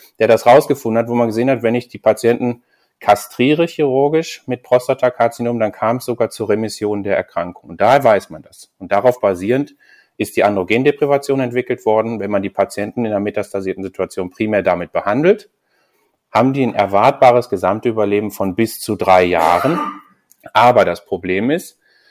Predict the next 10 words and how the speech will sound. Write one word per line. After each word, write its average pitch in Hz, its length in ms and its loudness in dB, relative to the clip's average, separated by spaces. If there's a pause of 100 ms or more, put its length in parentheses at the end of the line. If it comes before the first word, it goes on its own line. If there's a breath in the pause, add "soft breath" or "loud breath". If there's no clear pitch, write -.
(420)
die 110 80 4
Androgendeprivation 127 1040 2
führt 127 360 -2 (440)
unweigerlich 131 760 6
bei 101 60 2
einer 98 140 2
metastasierten 104 600 -4
Situation 104 520 -2
zur 101 200 -4
Resistenz, 101 760 -2